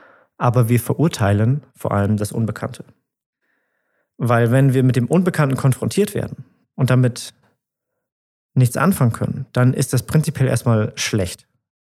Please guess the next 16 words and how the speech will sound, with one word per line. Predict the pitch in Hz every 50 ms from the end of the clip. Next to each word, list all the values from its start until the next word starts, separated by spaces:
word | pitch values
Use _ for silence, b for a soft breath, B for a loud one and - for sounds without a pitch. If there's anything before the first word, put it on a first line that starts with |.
| _ _ _ _ _
böse, | - 110 104 120 117 113 104 - 113 127 - _
gefährlich. | - 117 - - 131 123 120 120 - - - - _ _ _ _ _ _ b b b b b b b b b b b b b b b b
Und | - 127 117
wenn | 123 139 147
wir | 147
dann | 135 135 131 123
sehen, | 117 143 170 185 156
dass | 117 113 107 - - - _
jemand | - 120 120 120 117 113 110 -
anderes, | 131 160 196 180 135 107 107 104 - - - _ _ _
vielleicht | - - - - -
kommt | - - 147 170 156
dann | 123 120 117
jemand | 113 117 117 117 113 110 107
in, | - - 113 110 110 110 104 -
in, | 117 110 107 107 104 b